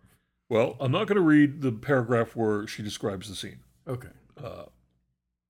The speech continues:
Speaker 1: uh, I did what any self-respecting film fan would do. I Googled it. I was horrified to find countless reviews, articles, and Twitter threads touting this film as a queer masterpiece,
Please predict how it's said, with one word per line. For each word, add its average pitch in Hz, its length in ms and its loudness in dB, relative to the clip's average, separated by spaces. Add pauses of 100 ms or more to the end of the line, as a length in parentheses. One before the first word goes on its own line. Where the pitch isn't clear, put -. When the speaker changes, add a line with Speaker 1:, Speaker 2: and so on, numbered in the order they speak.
(1400)
Speaker 1:
uh, - 580 -8 (400)
I 147 80 4
did 143 220 6
what 143 160 4
any 139 180 2
self-respecting 156 760 -6
film 190 240 -6
fan 147 220 -4
would 110 160 -4
do. 160 220 0
I 120 60 0
Googled 117 520 -2
it. 80 180 -6 (3000)
I 131 100 0
was 131 140 2
horrified 156 460 0
to 117 60 -4
find 143 300 -6
countless 254 420 -2
reviews, 131 480 0
articles, 135 400 -2
and 92 140 -6
Twitter 202 260 -8
threads 104 440 -6
touting 175 380 -4
this 113 160 -6
film 143 220 -4
as 107 80 -4
a 98 100 -8
queer 165 320 -6
masterpiece, 120 680 -10